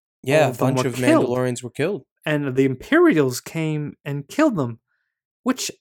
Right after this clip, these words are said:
Speaker 2: I'm sorry, I find that very hard to believe.
Speaker 1: They're not really good shots.
Speaker 2: No, <laughs> well, the stormtroopers are
Speaker 1: Are not.
Speaker 2: horrible shots.
Speaker 1: Right, that's what I'm saying. So,
Speaker 2: Yeah.
Speaker 1: like,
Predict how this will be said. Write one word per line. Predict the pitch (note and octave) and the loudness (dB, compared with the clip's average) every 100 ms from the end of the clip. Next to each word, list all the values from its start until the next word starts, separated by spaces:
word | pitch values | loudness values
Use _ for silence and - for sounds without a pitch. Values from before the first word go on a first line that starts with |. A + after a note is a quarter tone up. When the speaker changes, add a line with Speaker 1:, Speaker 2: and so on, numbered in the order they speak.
| _ _ _ _ - | _ _ _ _ -2
Speaker 2:
I'm | C#4+ F4+ | -2 -2
sorry, | - - F#3 G3+ D#3+ - _ - | -6 -4 -2 0 -2 -6 _ -4
I | A#3+ | -4
find | - - D4+ C#4+ | -4 -4 -2 -2
that | B3+ F#3+ | -4 -6
very | D3+ D3+ E3 G3+ A3+ B3 B3+ _ _ | -10 -6 2 2 2 -2 -6 _ _
hard | _ - - F#3 F3+ F3+ - | _ -12 -4 0 0 -2 -6
to | - | -8
believe. | D#3 D3 B2 A2 G2 - _ _ _ _ - | -2 2 2 0 -8 -20 _ _ _ _ -6
Speaker 1:
They're | G#3 | -2
not | D4+ G3+ | -2 0
really | G3 F3 | 0 0
good | D#3+ D3+ | -2 -4
shots. | - F3+ F3+ - G#3 | -2 -4 -4 -8 -4
Speaker 2:
No, | A#3 E3+ - D#5 E5 | -2 -2 -4 -6 -6
<laughs> | - - - - | -10 -16 -20 0
well, | B3 G#3 | 4 4
the | F3+ | 2
stormtroopers | - A3 F4 F4 A3 C#3+ A#2+ A#2 - | 2 6 6 6 0 2 0 -2 -4
are | - C#3 B2 | 2 6 6
Speaker 1:
Are | |
not. | B2 A2+ G#2+ _ _ | 2 -4 -6 _ _
Speaker 2:
horrible | - - E4 A#3+ B3 | 2 6 8 6 2
shots. | - D#4 C4+ G#3+ | -2 2 2 4
Speaker 1:
Right, | G3+ | 4
that's | E3 E3+ | 4 2
what | F3 | 0
I'm | |
saying. | - A3+ G#3 A#2 | 0 2 2 2
So, | G#3 | 4
Speaker 2:
Yeah. | C#4 | 6
Speaker 1:
like, | G#3 | 6